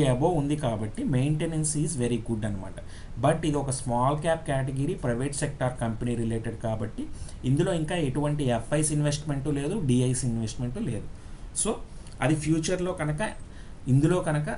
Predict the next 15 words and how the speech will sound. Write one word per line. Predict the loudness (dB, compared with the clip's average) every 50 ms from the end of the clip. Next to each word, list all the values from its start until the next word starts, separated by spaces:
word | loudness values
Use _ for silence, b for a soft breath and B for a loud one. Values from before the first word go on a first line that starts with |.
| -6 -6 -6 -2 0
మార్కెట్ | 0 0 0 0 -2 -2 0 0
గుర్తించి | -2 -2 0 -2 -2 -2 0 2 2 4
వాళ్ళు | 4 4 4 4 2 2 0
కూడా | 0 0 2 2
ఇందులో | 2 2 2 2 2 0 2
ఇన్వెస్ట్‌మెంట్ | 0 0 0 -2 -2 -2 -2 -2 -2 -4 -2 0
చేసినట్లయితే | 0 2 2 2 2 2 0 0 -2 -2 -2 -2 -2 -2 -4 -4 -2 -2
కనుక, | -4 -4 -2 -4 -6 -6 -6 -4 -4 -4
ఇంకా | -2 -2 -2 -2 0 0
బజ్ | 0 0 0 0 -2 -2
కనబడుతుంది. | -2 -2 -4 -6 -8 -6 -8 -6 -6 -6 -8 B B B B B B B -6 -4
So | -2 0 0 2
ఇది | 2 0
ఒకటి | 0 0 -4 -4 -4 0
ఫోకస్లో | 2 4 4 4 2 0 0 0 0